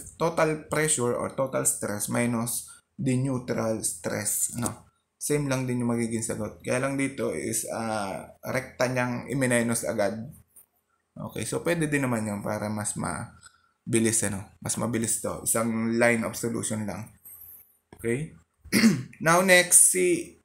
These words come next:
problem three, C in November two thousand one. So, a ground profile consists of two meter of, ah, silty sand underlain by three meter of clay. So, ganito na naman yung setup,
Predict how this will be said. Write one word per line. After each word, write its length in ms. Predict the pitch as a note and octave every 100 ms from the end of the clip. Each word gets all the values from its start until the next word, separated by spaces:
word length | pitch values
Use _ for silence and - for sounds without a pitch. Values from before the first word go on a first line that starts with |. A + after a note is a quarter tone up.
| _ _
problem 560 | D#3+ D#3 D#3 D#3 D3+
three, 240 | D3 C3+ D#3+
C 320 | - F3 D3+
in 160 | D#3 D3
November 400 | D3 C#3+ C#3 C3+
two 240 | C#3 B2+
thousand 400 | B2+ B2 C3 C3
one. 320 | G#2 A2+ C3+ - - _ _ _ - - _ _ _
So, 400 | - C3 B2 A#2+
a 160 | A#2
ground 400 | C3+ C#3+ D#3+ D#3+
profile 800 | D3+ C#3+ C#3 C3+ D3 F3+ A3 C#4
consists 560 | - C#3+ C#3 D#3 D3+ -
of 240 | C#3+ C#3
two 160 | - D3+
meter 560 | D3+ C#3+ C3+ C#3 C3+ -
of, 560 | B2 A#2+ A#2 A2 - - _ _
ah, 320 | - A#2+ A2+ A#2+
silty 480 | - F#3+ F#3+ F#3
sand 560 | - C3+ C3 C#3 C3 -
underlain 880 | C#3+ C3+ C#3 C3+ C3 B2+ A#2+ B2+ B2
by 400 | A#2+ A2 A2 A2 - - - - -
three 160 | D3+
meter 560 | D3+ D3 C3 B2 A#2+ A#2+ -
of 320 | A#2+ A2 - -
clay. 400 | - C3 A2+ A2 - - - - -
So, 160 | - A2+
ganito 400 | A#2 A#2 A2+ B2
na 160 | A#2+
naman 320 | A#2+ A#2 A#2 A#2
yung 160 | A#2
setup, 400 | A#2 A#2 A#2+ A#2